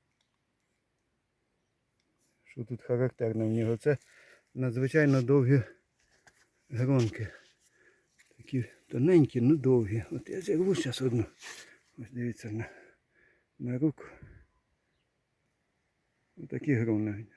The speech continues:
в неї. Самий пізній. Оце що знизу тут висить, які ще зелені, вони, е, і осінню будуть, і в вересні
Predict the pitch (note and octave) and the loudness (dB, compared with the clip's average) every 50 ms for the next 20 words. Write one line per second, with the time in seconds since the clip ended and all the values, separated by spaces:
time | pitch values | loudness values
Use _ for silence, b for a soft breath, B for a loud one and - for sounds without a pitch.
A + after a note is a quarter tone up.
0 | b b b - A2 G#2 G2+ G2 F#2 - _ b b b b b b b b b | b b b -12 -12 -10 -10 -12 -14 -18 _ b b b b b b b b b
1 | b b b _ - - D3+ D#3 D3 C#3+ C3+ A#2+ - C3+ C3 A#2+ G#2+ A2+ C3+ C#3+ | b b b _ -6 0 4 6 6 6 6 4 2 -2 -4 -4 -2 0 0 0
2 | D3 - - _ _ _ _ _ _ _ _ b b b b b b b - C3 | 0 -2 -6 _ _ _ _ _ _ _ _ b b b b b b b -10 -8
3 | - - C#3+ B2+ - D3+ C#3 C3 E3 F3+ E3+ C#3+ A2 A#2 G#2+ - C3 G#2+ - B2 | -4 -4 -2 0 2 2 4 6 6 6 6 4 4 0 -4 -6 -8 -8 -6 -6
4 | B2+ - - C3 A2 A#2+ B2+ A#2 - C3 A#2+ - - C3+ A#2 C3 C#3 C3 B2+ A#2+ | -6 -4 -4 -6 -6 -4 -6 -6 -6 -8 -8 -6 -6 -4 -2 0 0 2 2 2
5 | A#2 B2 B2 A2 A2+ - C#3 C#3 D3+ D#3 C#3 - b b b b b b b b | 2 0 0 -2 -4 -6 -4 -2 -2 -2 -2 -4 b b b b b b b b
6 | b b b - B2+ B2 B2 B2+ B2+ B2 B2 B2 - - C3 C#3 - - D#3 D3+ | b b b -12 -10 -6 -6 -4 -4 -4 -6 -8 -8 -10 -14 -16 -12 -6 -4 -2
7 | D3+ D3 C3+ B2+ - C3 B2+ A#2+ B2 A#2 G#2 A2 A#2 G#2 A#2 G#2+ - C3+ C3 A#2 | 0 0 -2 -2 -4 -4 -4 -4 -4 -4 -6 -8 -8 -8 -10 -10 -8 -10 -8 -4
8 | A#2+ A#2+ A2+ G#2+ A2+ G#2+ - B2 A#2+ A2 | -2 -2 -2 -2 -4 -6 -10 -10 -12 -12